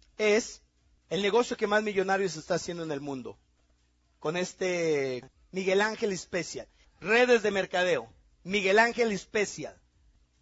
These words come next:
Todos estos libros coinciden con algo. Esta presentación es un injerto de varios libros, ¿eh?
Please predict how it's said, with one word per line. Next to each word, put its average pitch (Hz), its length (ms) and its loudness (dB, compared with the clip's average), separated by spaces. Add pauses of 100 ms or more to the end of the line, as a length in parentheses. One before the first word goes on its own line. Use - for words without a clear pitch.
Todos 359 380 6
estos 311 380 6
libros 262 720 4
coinciden 262 680 4
con 240 280 2
algo. 254 380 6
Esta 311 360 4
presentación 226 840 2
es 220 160 -4
un 269 120 -2
injerto 240 640 0
de 185 80 4
varios 185 300 4
libros, 131 400 -6
¿eh? 220 160 -6